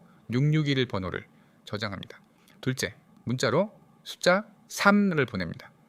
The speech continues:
그러면은 오늘부터 바로 실시간 추천과 대응 정보를 받아볼 수 있습니다. 여러분이 지금 망설이고 있는, 어, 그 순간에도 시장은 움직이고 있습니다.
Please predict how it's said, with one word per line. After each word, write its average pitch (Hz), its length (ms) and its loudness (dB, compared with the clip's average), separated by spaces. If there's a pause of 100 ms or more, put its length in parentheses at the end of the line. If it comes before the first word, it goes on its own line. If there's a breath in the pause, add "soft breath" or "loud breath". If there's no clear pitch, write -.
(180 loud breath)
그러면은 139 400 -2
오늘부터 131 580 0 (440 loud breath)
바로 104 180 -2
실시간 160 460 0
추천과 147 580 -2 (280 soft breath)
대응 147 300 4
정보를 131 480 -2 (100)
받아볼 110 280 -6
수 98 120 -8
있습니다. - 360 -14 (500 soft breath)
여러분이 147 320 0
지금 127 260 -2 (420)
망설이고 160 420 4
있는, 143 220 2 (380)
어, 107 200 -6
그 123 140 -4
순간에도 147 380 0
시장은 185 320 2
움직이고 113 340 0
있습니다. - 440 -8